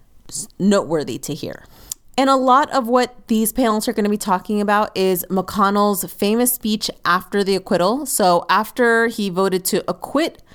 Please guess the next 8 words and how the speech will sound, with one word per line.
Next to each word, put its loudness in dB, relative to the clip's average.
President 2
Trump, 0
he, 0
he, 0
McConnell, 0
gave 0
a -2
scathing 0